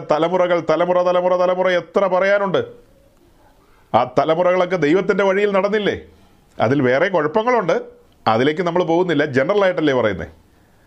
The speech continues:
അബ്രഹാമിൻ്റെ ആ തലമുറയിലേക്ക് നോക്കുമ്പോൾ അവർ ദൈവമായിട്ടുള്ള ബന്ധം നിലനിർത്തി. അതിൽ നിന്ന് അകന്നുപോയ ചരിത്രങ്ങളുണ്ട്,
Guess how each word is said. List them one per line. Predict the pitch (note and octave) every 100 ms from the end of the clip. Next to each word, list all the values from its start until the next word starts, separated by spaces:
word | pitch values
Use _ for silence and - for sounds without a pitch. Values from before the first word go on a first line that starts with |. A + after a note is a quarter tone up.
| _ _ _ _ _
അബ്രഹാമിൻ്റെ | - B2+ D3+ F3 F3+ F#3 F#3
ആ | F3+ F3
തലമുറയിലേക്ക് | D#3 E3 F#3+ F#3+ F#3+ F3+
നോക്കുമ്പോൾ | F3 F3+ F#3 F#3 E3
അവർ | D#3
ദൈവമായിട്ടുള്ള | C3 D3 G3 F#3+ F#3 F#3 F3
ബന്ധം | C#3+ D3 G3+ G#3
നിലനിർത്തി. | G#3+ G#3+ F#3+ G3 - - - _ _ _ _ _ _ -
അതിൽ | A2+ C#3+
നിന്ന് | E3+ D3+
അകന്നുപോയ | B2+ D#3+ G3 G3 G#3
ചരിത്രങ്ങളുണ്ട്, | G3 F3+ A3 A#3 A#3 G3+